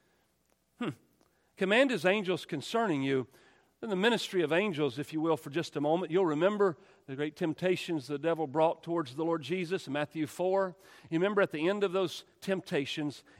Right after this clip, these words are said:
in verse eleven, he says, "And Jesus walked in his wa-," well, it says, "Then the devil left him,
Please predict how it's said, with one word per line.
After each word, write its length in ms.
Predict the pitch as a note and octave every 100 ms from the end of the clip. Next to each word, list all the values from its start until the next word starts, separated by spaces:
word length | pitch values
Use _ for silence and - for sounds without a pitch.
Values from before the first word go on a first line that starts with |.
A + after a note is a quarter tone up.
| -
in 180 | D#3 C#3
verse 260 | D#3+ -
eleven, 560 | D#3 D#3+ D#3 C3+ C3 A#2 _ _ _ _ - - _
he 80 | F#3
says, 340 | - F3+ - - _ _ _ -
"And 220 | D#3 D3
Jesus 680 | A2+ F3 B3+ C4 C#4 B3+ F#3
walked 380 | G3 A#3+ A#3+
in 100 | G#3
his 220 | E3+ F3+ E3
wa-," 220 | F3 - - E3+
well, 240 | F#3 G#3+ - - - -
it 480 | - - G#3 G#3 -
says, 260 | A3 E3 F3+
"Then 240 | A3 C#4
the 100 | C#4+
devil 340 | G3 B3+ G#3+ F3+
left 380 | E3+ A#3+ -
him, 420 | - D4+ D#4 D#4+